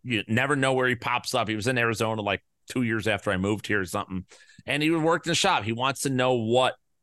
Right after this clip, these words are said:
the experience is on every level. I think it's just amazing in that as well. Um, so you get to Sirius X M, you're producing, you make full time. So what shows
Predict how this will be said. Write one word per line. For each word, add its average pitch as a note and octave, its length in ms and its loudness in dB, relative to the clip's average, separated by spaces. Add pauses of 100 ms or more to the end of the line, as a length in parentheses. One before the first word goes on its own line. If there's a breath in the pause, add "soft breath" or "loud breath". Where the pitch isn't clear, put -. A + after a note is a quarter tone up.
(120)
the A#2+ 100 0
experience B2 600 -2
is G#2 220 -4
on G#2+ 180 -4
every G#2+ 220 -2
level. G#2+ 280 -2
I G2 100 0
think G2 200 -4
it's G2+ 120 -6
just - 200 -8
amazing F2+ 680 -4 (500 soft breath)
in G#2+ 140 -4
that G2 280 -4
as G2 200 -4
well. F#2+ 340 -4
Um, A#2+ 540 -2
so E3 300 -2
you D3 180 -2
get F#3 220 -2
to E3+ 240 0
Sirius E3+ 440 0
X D#3 240 -2
M, C#3 160 0
you're C3 120 -2
producing, D3 720 0
you B2 100 -2
make C3 240 -2
full C#3 180 -2
time. C3+ 280 -2 (200 loud breath)
So E3 460 2 (240)
what F3+ 240 0
shows F#3+ 500 2